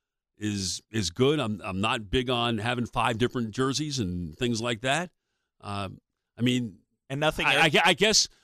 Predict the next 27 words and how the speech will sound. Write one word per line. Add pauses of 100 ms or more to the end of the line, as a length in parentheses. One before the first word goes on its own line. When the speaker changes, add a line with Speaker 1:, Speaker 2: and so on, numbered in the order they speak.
Speaker 1:
I
mean,
I
don't
know
that
I
would
be
totally
opposed
to, (140)
to
a
logo
change, (560)
but (300)
I, (200)
you
know,
I
look
at
teams
like
the
Knicks,